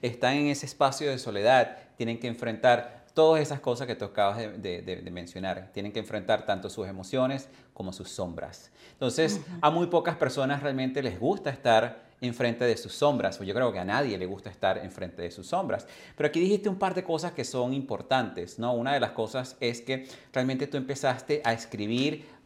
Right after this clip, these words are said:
Speaker 1: para liberar. Y de eso justamente se trata el programa de hoy, cómo esa, es-, es-, esa liberación a través de la escritura nos, nos puede llevar a nosotros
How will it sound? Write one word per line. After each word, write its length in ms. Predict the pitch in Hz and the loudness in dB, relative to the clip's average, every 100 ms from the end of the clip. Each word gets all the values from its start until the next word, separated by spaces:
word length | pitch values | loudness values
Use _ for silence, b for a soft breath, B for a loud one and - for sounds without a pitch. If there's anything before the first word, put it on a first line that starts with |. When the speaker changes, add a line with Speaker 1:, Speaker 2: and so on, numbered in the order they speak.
| - | 2
Speaker 1:
para 240 | 117 104 | 4 4
liberar. 640 | 98 95 92 113 104 90 - B | 0 0 6 8 8 4 -8 B
Y 120 | 151 | 2
de 200 | 175 180 | 6 8
eso 180 | 175 202 | 6 4
justamente 520 | 170 156 165 156 147 | 0 2 2 2 0
se 160 | 160 139 | -2 0
trata 500 | 123 120 117 131 135 117 | 6 6 6 6 4 2
el 100 | 98 | -2
programa 360 | 101 95 110 | -2 -2 2
de 80 | 120 | 4
hoy, 140 | 151 | 2
cómo 300 | - 127 135 - | 2 0 0 2
esa, 320 | 135 131 156 | 2 4 0
es-, 340 | 151 113 110 | 0 -4 -4
es-, 180 | 135 - - | -6 -6 -6
esa 200 | 120 170 | -4 -2
liberación 640 | 175 135 104 - 135 131 | 2 4 2 2 -2 0
a 80 | 113 | -2
través 200 | 104 113 | -2 -2
de 60 | |
la 80 | 131 | -4
escritura 440 | 131 101 - 156 135 | -4 -8 -6 -4 -2
nos, 220 | 110 117 | -4 -6
nos 100 | 98 | -4
puede 240 | 110 117 | 0 0
llevar 260 | 120 107 113 | 2 2 2
a 60 | |
nosotros 400 | 107 139 143 120 | 0 -4 -4 -4